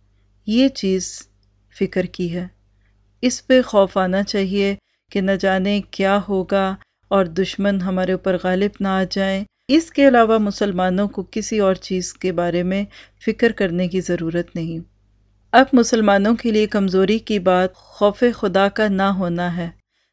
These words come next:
न कि किसी बैरूनी क़ुव्वत के मुकाबले में इनका कमज़ोर होना। ये एतक़ादी बात नहीं है, बल्कि मालूम हक़ाइक़ पर मबनी बात है।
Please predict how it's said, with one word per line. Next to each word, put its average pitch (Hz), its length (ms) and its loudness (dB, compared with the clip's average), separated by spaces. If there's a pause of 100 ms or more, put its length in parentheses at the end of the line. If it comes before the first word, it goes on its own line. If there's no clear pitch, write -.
(140)
न 226 240 6
कि 254 160 2
किसी 220 380 -2
बैरूनी 196 520 0
क़ुव्वत 196 520 -2
के 208 160 0
मुकाबले 185 600 -2
में 185 260 -2
इनका 190 340 -2
कमज़ोर 175 440 -2
होना। 170 400 -10 (800)
ये 247 140 4
एतक़ादी 208 600 2
बात 196 320 -2
नहीं 180 340 -4
है, 180 180 -4 (640)
बल्कि 220 420 4
मालूम 202 720 2
हक़ाइक़ 202 480 2 (100)
पर 202 240 2
मबनी 180 460 0
बात 180 300 -2
है। 170 180 -8